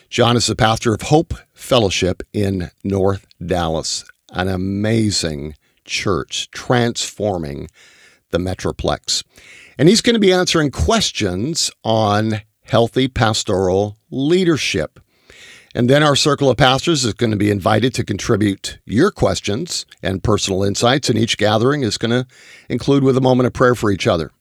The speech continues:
So it's all about us. It's not about me. It's not about, you know, our guest. It's about what is God doing in our souls. You're gonna capture ideas, perspective that will take your church and ministry on a brand new trajectory.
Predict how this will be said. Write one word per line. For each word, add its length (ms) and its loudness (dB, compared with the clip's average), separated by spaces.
So 180 2
it's 100 2
all 160 8
about 320 6
us. 480 0
It's 160 -14
not 160 4
about 180 4
me. 440 2
It's 280 -14
not 100 0
about, 280 0
you 100 -4
know, 280 -2
our 160 -4
guest. 500 0
It's 160 -6
about 440 -2
what 140 2
is 140 0
God 400 0
doing 320 0
in 100 -4
our 240 -4
souls. 580 -2
You're 80 -6
gonna 160 -2
capture 420 0
ideas, 520 2
perspective 720 0
that 100 0
will 100 -4
take 220 -2
your 100 0
church 300 -4
and 100 -2
ministry 400 0
on 60 0
a 80 -4
brand 340 2
new 120 0
trajectory. 840 -2